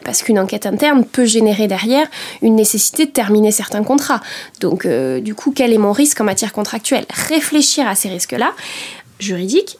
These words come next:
et réfléchir aux risques réputationnels. Attention, en parallèle d'une enquête interne sur, euh, une, une, une alerte environnement, on peut avoir une, une, de multiples documents qui sont publiés par l'entreprise sur le site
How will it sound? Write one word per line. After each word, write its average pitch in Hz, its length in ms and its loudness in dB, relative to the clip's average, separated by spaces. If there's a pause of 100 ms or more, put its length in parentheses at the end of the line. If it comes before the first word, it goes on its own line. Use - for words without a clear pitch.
(100)
et 349 140 2
réfléchir 254 480 2
aux 277 40 2
risques 294 280 0
réputationnels. 254 920 0 (100)
Attention, 277 640 2 (280)
en 240 120 2
parallèle 277 560 2
d'une 214 160 2
enquête 202 240 -2
interne 214 380 0
sur, - 500 0 (140)
euh, - 200 -4
une, 220 160 -2
une, 208 380 -2
une 214 160 2
alerte 202 300 -2
environnement, 190 500 0 (480)
on 262 140 4
peut 277 120 2
avoir 254 360 2
une, 226 280 4
une, - 300 -4
de 220 100 0
multiples 277 640 4
documents 254 540 2
qui 202 140 -6
sont 202 180 -2
publiés 247 460 4
par 196 180 0
l'entreprise 208 540 -2
sur - 180 -2
le 160 140 0
site 381 400 0